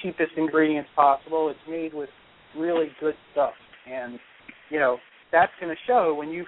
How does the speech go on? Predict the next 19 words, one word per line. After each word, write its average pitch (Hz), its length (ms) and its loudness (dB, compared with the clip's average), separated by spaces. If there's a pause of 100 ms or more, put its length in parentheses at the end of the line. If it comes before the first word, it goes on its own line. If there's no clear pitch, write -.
feed 180 140 -8
it 165 140 -10
to 165 60 -14
your 160 120 0
roaches 185 340 -2
and 147 120 -4
then 165 100 -4
you 160 160 -4
feed 190 100 -6
it 175 140 -2
to - 20 -20
your 156 140 0
geckos 160 460 0
or 139 100 -4
whatever. 143 480 2 (460)
That 202 180 2
nutrition 185 480 -10
is 135 80 -14
gonna 151 140 -8